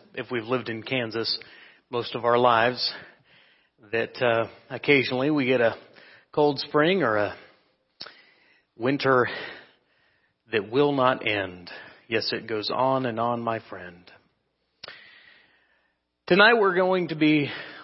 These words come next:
looking at a well-known pronouncement. Um, you probably know it.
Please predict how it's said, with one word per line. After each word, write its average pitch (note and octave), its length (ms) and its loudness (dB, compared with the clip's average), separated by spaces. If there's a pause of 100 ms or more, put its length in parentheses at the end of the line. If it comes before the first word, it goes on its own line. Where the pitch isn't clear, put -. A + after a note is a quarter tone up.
looking D#3 340 -2
at C3 160 6
a A2 80 2
well-known C#3+ 720 0 (240)
pronouncement. A2 880 -2 (720)
Um, G2 220 -14
you D3 160 -4
probably A#2 520 0
know A#2+ 220 4
it. C#3 120 4